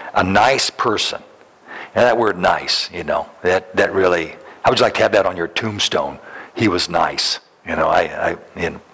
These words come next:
I hope Becky doesn't do that to me. I don't think she will. But, uh, you know, you know what, you want to say, "What does that mean?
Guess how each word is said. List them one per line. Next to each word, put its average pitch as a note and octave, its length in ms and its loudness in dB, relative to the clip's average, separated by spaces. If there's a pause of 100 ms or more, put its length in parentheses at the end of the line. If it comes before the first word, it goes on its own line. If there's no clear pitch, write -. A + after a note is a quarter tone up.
(100)
I - 60 -2
hope - 220 0
Becky F2+ 240 0
doesn't D#2+ 280 -4
do E2 100 0
that - 200 -2
to - 60 -2
me. D2 240 -6 (360)
I E2+ 100 2
don't E2 140 -4
think F2 160 -4
she - 160 -2
will. D2+ 260 0 (300)
But, - 260 2
uh, F2 220 4
you A#2 120 -2
know, F#2 220 0 (540)
you D3+ 80 4
know B2 60 6
what, - 300 -2
you F3 200 6
want C#3+ 120 4
to - 60 -2
say, B2 160 -2
"What B2 240 0
does - 140 2
that A#2+ 280 -2
mean? C#2+ 320 -8